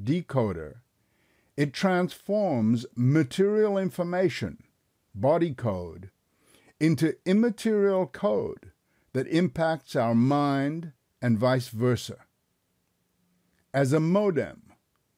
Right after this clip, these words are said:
modulator, demodulator,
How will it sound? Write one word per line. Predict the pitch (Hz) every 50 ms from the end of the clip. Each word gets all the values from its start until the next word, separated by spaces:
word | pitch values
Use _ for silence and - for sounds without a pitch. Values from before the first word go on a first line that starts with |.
| _ -
modulator, | 117 127 147 170 156 135 170 165 160 156 160 156 156 156 147 143 - _ _ _ _ _ 107
demodulator, | 107 131 165 202 202 190 165 139 120 98 107 107 98 85 85 85 78 - -